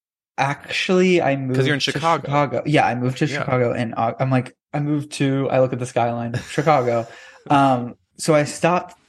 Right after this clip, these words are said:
Speaker 1: baking. Well, I still am baking. I'm working at a cookie place right now,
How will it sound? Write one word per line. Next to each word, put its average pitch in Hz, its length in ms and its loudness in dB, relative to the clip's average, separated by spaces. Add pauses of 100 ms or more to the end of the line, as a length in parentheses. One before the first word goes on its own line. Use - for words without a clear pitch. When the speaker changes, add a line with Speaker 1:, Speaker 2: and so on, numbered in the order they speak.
(180)
Speaker 1:
baking. 117 920 -2
Well, 147 380 0
I 151 80 2
still 214 260 2
am 156 160 2
baking. - 560 -4 (100)
I'm 135 280 -4 (180)
working 147 340 2
at 131 140 2
a 120 300 0 (480)
cookie 143 320 0
place - 320 -4
right - 180 0
now, - 360 -4